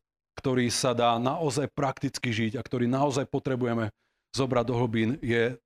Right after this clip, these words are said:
tento Efežanom dva, but God, ale Boh. Budeš mať situácie, máme situácie, kde naozaj potrebujeme sa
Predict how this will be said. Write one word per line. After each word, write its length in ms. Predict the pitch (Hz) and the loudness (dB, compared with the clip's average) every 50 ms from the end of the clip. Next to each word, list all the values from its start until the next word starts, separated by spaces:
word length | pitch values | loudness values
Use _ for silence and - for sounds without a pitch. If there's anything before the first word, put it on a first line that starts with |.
| _ _ _ _ _ _ _ _ _ _ _ _ _ _ | _ _ _ _ _ _ _ _ _ _ _ _ _ _
tento 320 | - 135 123 123 - 143 - - | -2 -2 0 0 0 -2 -2 0
Efežanom 480 | 127 123 - 131 110 131 117 123 120 113 110 | -2 -2 0 0 2 2 2 4 2 2 2
dva, 320 | 107 117 117 110 107 104 - _ | 4 4 4 4 2 0 -4 _
but 240 | - 101 117 117 - - 110 | -6 -4 -2 -2 -2 -2 0
God, 320 | 127 120 107 101 90 - - - _ _ _ | 0 0 0 0 -4 -6 -12 -18 _ _ _
ale 400 | - 120 123 120 120 120 107 - _ - | 0 2 4 4 2 2 0 -4 _ -6
Boh. 400 | 110 117 127 113 98 - - - _ _ _ _ _ _ _ _ _ _ _ _ _ _ _ _ _ _ _ _ _ _ - 123 - | 0 0 2 2 2 -2 -4 -6 _ _ _ _ _ _ _ _ _ _ _ _ _ _ _ _ _ _ _ _ _ _ -14 -14 -10
Budeš 400 | - 120 147 170 170 175 143 131 | -4 0 2 4 4 4 4 4
mať 240 | 147 143 143 - - | 4 4 4 4 2
situácie, 560 | 147 - 147 139 127 123 120 - - 123 113 107 117 | 0 2 4 4 4 4 2 2 2 2 2 4 4
máme 320 | 123 131 139 143 135 117 | 4 4 4 4 2 2
situácie, 800 | - 139 - - 123 120 120 117 - - 123 113 107 110 110 - - - - | 0 -2 0 0 0 0 0 -2 -2 0 0 0 0 -2 -4 -8 -10 -10 -10
kde 400 | 107 101 - 120 117 117 117 117 - _ | -10 -4 0 2 2 2 2 0 -4 _
naozaj 720 | - 120 143 175 156 135 117 110 120 117 110 110 113 117 - _ _ _ _ _ _ | -4 -2 -2 0 0 0 0 2 2 2 2 0 0 -4 -6 _ _ _ _ _ _
potrebujeme 880 | - 139 - - 139 135 123 127 123 120 113 113 113 110 107 107 110 - - _ _ _ _ _ _ _ _ _ _ _ _ _ _ | -2 -2 0 0 0 0 2 2 2 2 2 2 2 0 0 -2 -4 -8 -12 _ _ _ _ _ _ _ _ _ _ _ _ _ _
sa 320 | - - - 156 131 - | -10 -2 0 0 0 0